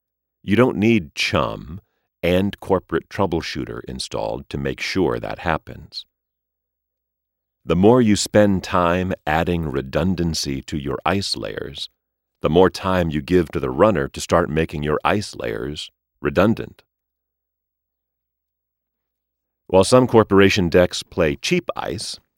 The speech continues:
to try and force a transition from phase one to phase two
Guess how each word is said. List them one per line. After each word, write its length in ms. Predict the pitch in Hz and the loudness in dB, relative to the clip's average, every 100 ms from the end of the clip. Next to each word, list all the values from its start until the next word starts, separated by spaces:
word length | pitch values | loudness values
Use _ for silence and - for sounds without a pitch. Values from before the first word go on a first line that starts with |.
| - | -12
to 80 | 87 | -8
try 320 | - 98 92 | -2 2 4
and 180 | 82 78 | 2 -2
force 380 | - 98 95 82 | 0 0 0 -2
a 100 | - | -6
transition 680 | - 80 78 101 - 78 | -4 -4 0 0 0 -4
from 220 | 73 73 71 | -4 -8 -4
phase 320 | 95 90 78 | -2 0 0
one 260 | 80 82 | 0 0
to 80 | 78 | -2
phase 380 | 69 85 76 71 | -6 -4 -4 -4
two 380 | - 147 123 | -6 -2 0